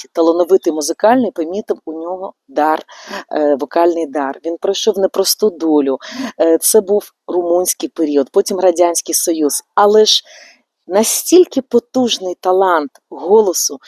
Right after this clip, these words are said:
що самі яскраві пісні «Два кольори твої, два кольори»,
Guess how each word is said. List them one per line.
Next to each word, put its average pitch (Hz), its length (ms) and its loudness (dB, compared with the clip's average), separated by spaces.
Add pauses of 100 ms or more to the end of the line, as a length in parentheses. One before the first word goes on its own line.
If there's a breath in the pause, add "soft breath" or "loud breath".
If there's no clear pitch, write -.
(140 loud breath)
що - 220 0
самі 320 380 0
яскраві 196 800 0
пісні 160 540 -8 (240 soft breath)
«Два 165 260 0
кольори 269 520 2
твої, 214 400 -2
два 180 220 -2
кольори», 151 600 0